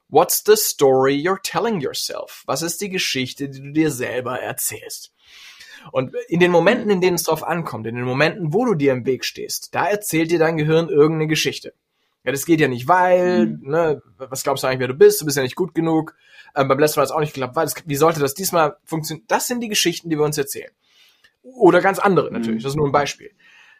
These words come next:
Speaker 1: Aber wenn du
Speaker 2: Mhm.
Speaker 1: zuhörst, was für Geschichten erzähle ich mir, dann hast du schon deine Glaubenssätze. Komplizierter ist es nicht. Viele sagen, „Ja, was, was, wenn ich einen
Speaker 2: Mhm.
Speaker 1: unbewussten Glaubenssatz habe?“ Ein Glaubenssatz ist nie so unbewusst, dass du ihn nicht denkst, sonst ist er nicht da.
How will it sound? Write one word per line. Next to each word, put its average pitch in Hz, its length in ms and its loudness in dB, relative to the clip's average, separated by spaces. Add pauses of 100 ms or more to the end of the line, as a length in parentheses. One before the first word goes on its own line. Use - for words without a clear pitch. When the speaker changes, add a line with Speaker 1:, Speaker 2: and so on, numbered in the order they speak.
(500)
Speaker 1:
Aber 147 220 4
wenn 247 180 4
du 240 80 2
Speaker 2:
Mhm. - 80 -4
Speaker 1:
zuhörst, 185 460 2
was 180 140 0
für 180 100 0
Geschichten 160 360 -4
erzähle 170 340 2
ich 143 100 -6
mir, 165 160 0
dann 175 260 0
hast 190 140 -2
du 175 60 -4
schon 170 180 -2
deine 160 200 0
Glaubenssätze. 151 580 0
Komplizierter 180 960 -4
ist 160 120 -4
es 131 200 -6
nicht. - 180 -20
Viele 151 140 -2
sagen, 139 180 -2
„Ja, 127 240 -4
was, 139 160 -8
was, 143 140 -8
wenn 147 80 -2
ich 147 80 -6
einen 143 80 -14
Speaker 2:
Mhm. - 80 -6
Speaker 1:
unbewussten 175 600 4
Glaubenssatz 117 600 -6
habe?“ - 220 -16 (600)
Ein 131 100 -10
Glaubenssatz 180 580 4
ist 151 160 -4
nie 220 180 2
so 190 180 6
unbewusst, 175 500 2
dass 156 140 -4
du 156 80 -4
ihn 151 120 0
nicht 135 220 -4
denkst, 139 260 0
sonst 143 320 -2
ist 147 140 2
er 139 100 4
nicht 127 180 -6
da. - 220 -10